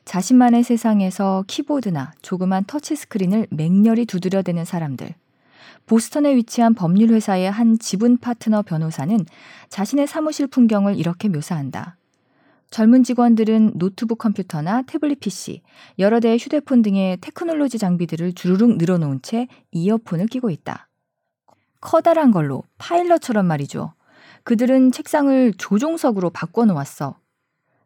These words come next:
젊은 변호사들이 조종석에 착석하고 나면 사무실은 정적이 감돈다. 너무 고요해서 감히 깨뜨릴 수 없다.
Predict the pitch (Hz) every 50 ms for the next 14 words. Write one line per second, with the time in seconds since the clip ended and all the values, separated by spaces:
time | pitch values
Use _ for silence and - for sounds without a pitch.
0 | _ _ _ _ - - 202 190 202 214 247 269 269 233 214 180 185 208 233 -
1 | 269 247 226 220 202 214 214 220 214 - 185 175 - 233 226 233 226 233 214 202
2 | 208 208 208 - - - - - - 320 _ - 254 220 - 185 170 147 143 165
3 | 233 247 180 156 - - _ _ _ - - - 302 294 302 294 - 254 196 196
4 | 202 202 196 - - 160 156 170 180 196 190 214 226 208 165 147 - 139 135 131
5 | 117 101 98 _ _ _ _ _ _ _ _ _ _ _ _ _ _ 170 175 202
6 | 233 277 285 262 - 220 226 240 247 247 226 214 - 214 202 196 196 196 - -
7 | - 151 170 214 220 - 302 294 - 320 277 226 175 - - 214 170 _ _ -
8 | 110 - 180 _